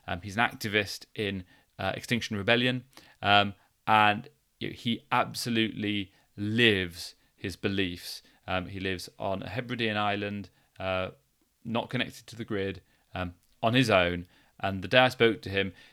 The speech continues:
there was, it was a stunning day. I could see this blue sky. I could see the, the water lapping on the beach next to his hut. And it was, wow. You know, you could, you could see the point he was making. But as he talked to me about on the podcast, you know, it, that's fine.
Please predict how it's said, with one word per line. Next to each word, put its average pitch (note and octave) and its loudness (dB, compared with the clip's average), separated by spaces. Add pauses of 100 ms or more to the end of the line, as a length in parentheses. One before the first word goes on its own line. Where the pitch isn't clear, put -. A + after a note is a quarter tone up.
(180)
there A#2 4
was, G#2+ -2
it - -6
was G#2 -10
a G2+ -6
stunning C3+ 0
day. F#2+ 0 (160)
I G#2+ -6
could G#2+ -10
see G#2+ -8
this F#2 -10
blue C3 2
sky. A2 2 (260)
I G#2+ -6
could - -8
see G#2+ -2
the, F#2+ -2 (220)
the G#2+ -2
water C3 0
lapping A2 0
on G#2+ -6
the G#2 -6
beach G2+ -4
next G#2 -6
to G2+ -10
his G2+ -8
hut. F#2 -2 (420)
And A2 -2
it - -4
was, A2+ -10 (120)
wow. F#2 -4 (240)
You G2 -8
know, - -10 (120)
you A2+ 0
could, C#3 4 (120)
you C#3 2
could C3+ 2
see D#3 4
the C3+ 2
point C3+ 2
he B2+ -4
was A2+ -4
making. G#2 -2 (260)
But A2+ 4
as A#2 2
he B2 -2
talked - 0
to A2 -6
me G2 -2 (320)
about G#2+ 8
on A#2+ 0
the A#2+ 0
podcast, G2+ 0
you G#2 -4
know, F#2+ -6 (280)
it, - -10
that's A#2+ -2
fine. F#2+ 0